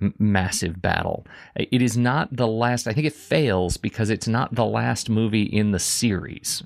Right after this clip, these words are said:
right? Final battle movies in a series. Um, and I, I let myself off the hook a little bit, even though there are more R-, Rambo and potentially Mad Max movies to come. I picked final battles there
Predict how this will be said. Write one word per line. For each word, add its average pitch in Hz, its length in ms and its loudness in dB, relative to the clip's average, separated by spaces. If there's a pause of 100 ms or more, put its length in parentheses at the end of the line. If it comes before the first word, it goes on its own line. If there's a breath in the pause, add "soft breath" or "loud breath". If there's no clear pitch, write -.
(100)
right? 92 400 -2
Final 101 400 0
battle 95 380 0
movies 92 300 0
in 90 100 2
a 82 40 -2
series. 92 840 0 (560 loud breath)
Um, 90 460 0 (380)
and 95 520 2 (140)
I, 101 240 0
I 107 80 2
let 113 200 2
myself 113 400 0
off 101 160 0
the 90 80 0
hook - 220 -2
a 98 60 0
little 110 220 2
bit, 90 260 2 (320 loud breath)
even 156 340 2
though 120 180 2
there 110 300 2 (120)
are 101 300 4
more 110 680 2 (580)
R-, 104 220 -6
Rambo 107 640 2
and 92 100 -2
potentially 107 440 -2
Mad 98 260 2
Max 90 260 0
movies 98 320 0
to 90 80 -6
come. 85 380 0 (500 loud breath)
I 107 80 2
picked 120 300 -2
final 127 380 2
battles 104 520 0
there 92 480 4